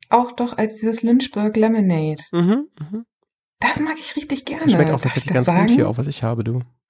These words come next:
Speaker 1: Ja,
Speaker 2: Es,
Speaker 1: also,
Speaker 2: ja.
Speaker 1: ja,
Speaker 2: Ist auch
Speaker 1: also
Speaker 2: perfectly mixed, hier steht hier. Also es kann so
Speaker 1: Äh,
Speaker 2: schlecht nicht sein.
Speaker 1: ja, nur weil's irgendwo draufsteht.
Speaker 2: Wenn Dinge irgendwo draufstehen, muss es stimmen. <laughs>
Speaker 1: Ach so, okay.
Speaker 2: Ist so.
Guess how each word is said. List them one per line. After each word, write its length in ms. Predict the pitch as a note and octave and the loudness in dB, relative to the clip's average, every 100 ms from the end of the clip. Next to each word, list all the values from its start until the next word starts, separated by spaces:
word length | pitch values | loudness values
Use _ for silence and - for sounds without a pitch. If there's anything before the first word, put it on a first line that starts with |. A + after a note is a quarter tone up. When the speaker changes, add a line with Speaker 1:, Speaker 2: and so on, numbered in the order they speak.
| _ _ _ _ _ - | _ _ _ _ _ -6
Speaker 1:
Ja, 300 | G3+ C4 A3+ | -2 -2 0
Speaker 2:
Es, 200 | A3 F3 | 2 2
Speaker 1:
also, 120 | F#3 - - - - | 0 -4 -16 -12 0
Speaker 2:
ja. 220 | B2 - _ _ _ - | 0 0 _ _ _ -10
Speaker 1:
ja, 260 | - G#3 - - - | -2 -2 -4 -8 -2
Speaker 2:
Ist 100 | - | 0
auch 80 | - | 4
Speaker 1:
also 140 | F#3+ | 2
Speaker 2:
perfectly 380 | G3 F#3+ - F3+ | 4 0 2 6
mixed, 380 | D3+ B2+ - - | 6 4 -2 -6
hier 140 | - | -6
steht 200 | F#2+ F#2+ | -6 -6
hier. 180 | F#2 A2 - | -6 -10 -8
Also 200 | G#2+ G#2+ | -4 -4
es 220 | - - | -6 -2
kann 220 | B2+ B2 | 0 2
so 100 | B2 | 2
Speaker 1:
Äh, 60 | C3 | 2
Speaker 2:
schlecht 280 | B2 A#2+ | 0 -2
nicht 120 | F3 E3 | 0 2
sein. 100 | D3+ | 2
Speaker 1:
ja, 680 | D#3 D#3+ E3 D3 D#3+ E3 D#3 | 2 2 0 -2 -6 -4 -2
nur 180 | D#3+ | 0
weil's 180 | D#3+ E3 | 0 -2
irgendwo 240 | E3+ D#3+ D#3+ | -2 -2 -4
draufsteht. 600 | - D#3+ - - G3 G3 _ _ _ - - - - - - - - - | -4 -6 -6 -6 -6 -6 _ _ _ -14 -14 -16 -20 -20 -20 -20 -14 2
Speaker 2:
Wenn 160 | C3 | 4
Dinge 220 | B2 C#3+ C#3 | 6 6 6
irgendwo 220 | C3+ C3+ | 6 4
draufstehen, 440 | A#2+ B2 B2+ B2+ | 4 4 4 4
muss 300 | A#2+ C3+ - | 6 4 2
es 240 | - A#2 - | 0 0 0
stimmen. 460 | - A#2+ G#2+ G#2+ - _ | -2 0 0 -4 -12 _
<laughs> 640 | F3+ - E3 - D#3 - D#3 | 0 2 0 0 -2 -4 -2
Speaker 1:
Ach 200 | G#3 G3+ | -2 -2
so, 360 | - G3 F3+ D#3 | -4 -2 -2 -2
okay. 380 | F3 E3+ - - | -8 -8 -10 0
Speaker 2:
Ist 160 | C3+ B2+ | 2 2
so. 260 | A#2 G#2 | 0 -4